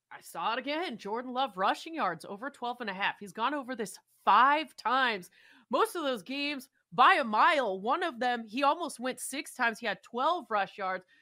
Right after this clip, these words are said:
So over twelve and a half rush yards for Jordan Love.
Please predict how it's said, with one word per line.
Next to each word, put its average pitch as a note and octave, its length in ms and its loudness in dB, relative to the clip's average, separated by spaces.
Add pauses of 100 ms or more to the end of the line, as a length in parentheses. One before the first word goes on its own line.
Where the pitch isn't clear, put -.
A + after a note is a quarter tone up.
(120)
So B3 240 -2
over D#4 520 0
twelve C4+ 360 0
and B3+ 100 -6
a A3+ 80 -4
half A#3 280 0 (100)
rush G3+ 340 -4
yards G#3 260 -2
for E3+ 100 -12
Jordan G#3+ 380 -4
Love. G3 240 2